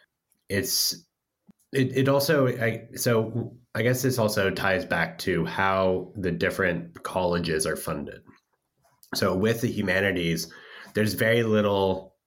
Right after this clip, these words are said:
outside institutional funding for, say, research or, um, even teaching. Whereas with the sciences, you have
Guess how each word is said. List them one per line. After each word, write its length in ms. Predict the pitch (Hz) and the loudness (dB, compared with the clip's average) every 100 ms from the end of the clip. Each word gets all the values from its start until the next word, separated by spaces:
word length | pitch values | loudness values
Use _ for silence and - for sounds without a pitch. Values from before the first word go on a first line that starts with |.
| 95 | -2
outside 480 | 104 104 104 92 85 | 0 2 2 0 -2
institutional 720 | 87 92 85 90 87 80 80 | -4 -6 -4 -2 -2 -4 -4
funding 680 | 92 95 87 80 78 73 - | -2 0 0 0 -2 -8 -8
for, 180 | 90 82 | -4 -2
say, 240 | - 82 | -2 -2
research 720 | 78 80 80 95 85 80 - - | -2 -2 -2 0 0 -2 -6 -6
or, 380 | 85 80 85 - | -4 -2 -4 -8
um, 560 | 80 78 73 69 71 69 _ _ _ 92 | -6 -4 -4 -4 -8 -12 _ _ _ -6
even 420 | 87 82 78 - | -4 -4 -6 -6
teaching. 440 | - 135 - - - _ - - - - - | 0 0 0 -8 -16 _ -20 -20 -20 -20 -2
Whereas 320 | 90 87 82 | 0 0 0
with 100 | 87 | -2
the 80 | 87 | 0
sciences, 720 | - 110 110 98 - 90 82 | 2 2 2 0 0 0 0
you 160 | 85 80 | -2 -2
have 680 | - 87 90 85 82 82 | 0 0 2 0 0 -4